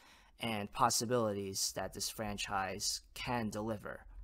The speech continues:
All right, so I can't really think of anything else to say about the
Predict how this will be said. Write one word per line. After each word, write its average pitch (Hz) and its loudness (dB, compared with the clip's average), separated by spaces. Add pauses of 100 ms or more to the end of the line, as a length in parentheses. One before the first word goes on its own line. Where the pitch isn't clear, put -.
(140)
All - 8
right, 143 10
so 117 6
I 120 4
can't 196 4
really 180 6
think 135 0
of 117 2
anything 123 0
else 107 0
to 120 0
say 117 4
about 107 0
the 104 0